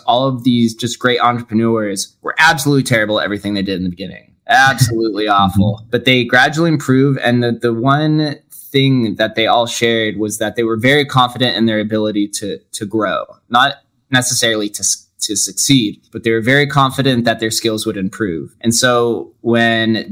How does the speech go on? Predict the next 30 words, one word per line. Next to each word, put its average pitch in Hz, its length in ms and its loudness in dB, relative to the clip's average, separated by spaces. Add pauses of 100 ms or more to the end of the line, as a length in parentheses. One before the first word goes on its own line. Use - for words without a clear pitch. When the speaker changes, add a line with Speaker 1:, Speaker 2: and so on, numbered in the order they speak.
Speaker 1:
the 110 440 2
Strip 139 420 -2
closed, 113 680 -2 (480)
after - 160 0
about 131 220 2
two 165 200 2
weeks - 640 -2 (440)
of 113 260 2
sitting 143 320 2
around 123 240 4
in 123 60 0
my 123 120 4
house 113 460 0
and 113 120 0
watching 110 340 -2
Trump, 113 500 -2 (120)
<laughs> - 120 -4 (580)
I 117 80 -6
just 110 300 -4
give 120 120 2
this, 117 180 0
like, 113 160 -4
barrage 117 840 2 (100)
on 107 480 -2 (220)
Fox 117 520 2
and 110 140 0
watching 113 540 0
the 101 400 -2
economy 123 720 2
implode, 131 720 0